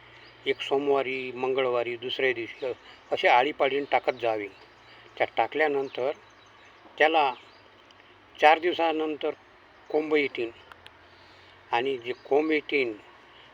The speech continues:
नंतर साधारण हि-, हितभर झाल्यानंतर, चार बोटं जरी झाल्यानंतर ते काढण्यात यावे. यानं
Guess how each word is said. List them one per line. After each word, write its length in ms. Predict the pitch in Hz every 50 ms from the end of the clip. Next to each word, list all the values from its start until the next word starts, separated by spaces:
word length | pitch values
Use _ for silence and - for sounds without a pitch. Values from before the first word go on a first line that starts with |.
| - -
नंतर 260 | 143 143 151 - 170 139
साधारण 520 | - - 143 143 147 165 165 160 151 131
हि-, 180 | 104 101 117 - - -
हितभर 460 | - - 131 151 147 147 170 185 175
झाल्यानंतर, 720 | 143 139 151 147 151 147 147 147 143 135 - - 139 120 104 104 - _ _ _ - - - - - - - - - - - -
चार 160 | - 180 185
बोटं 240 | 185 185 190 190 196
जरी 220 | 180 185 185 180 165
झाल्यानंतर 600 | 151 147 151 151 151 151 151 139 - 151 135 127
ते 120 | - 139
काढण्यात 460 | - - 131 123 123 127 131 139 131
यावे. 380 | 127 113 117 110 107 120 120 104 - - - - - - - - - - - - - - - - - - - - - - - - - - - - - - - - - - - - - - - - -
यानं 640 | 220 170 156 156 160 175 190 202 202 202 202 214